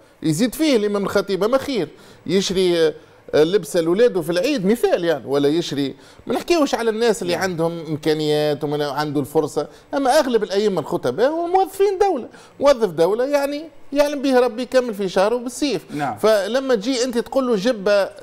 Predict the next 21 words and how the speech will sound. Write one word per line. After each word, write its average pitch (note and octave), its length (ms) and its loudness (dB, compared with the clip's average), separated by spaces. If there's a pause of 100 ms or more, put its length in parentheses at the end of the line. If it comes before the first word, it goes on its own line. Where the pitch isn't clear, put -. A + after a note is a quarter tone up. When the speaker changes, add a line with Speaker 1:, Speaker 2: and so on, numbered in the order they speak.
Speaker 1:
يلزم G3 420 -2
جبة C3 280 -2
مثال، D#3 320 -2
وأنا A3 240 0
مع G#3 160 0
الجبة F3 360 -2
وما C#3 140 -2
نلبس G#3 300 -2
كان A#3 160 0
الجبة، F3+ 420 -2 (160)
Speaker 2:
نعم. C3+ 220 -6
Speaker 1:
وبالعكس F#3 540 -2
نتفنن G#3 720 2
في D3+ 140 -2
جبتي. A#2+ 420 -2
Speaker 2:
الحمد B2+ 360 -10
لله. G#2+ 160 -10
Speaker 1:
نحاول A3+ 380 2
نتفنن A3 540 0
قدر A#3 220 -2
المستطاع، A3 540 0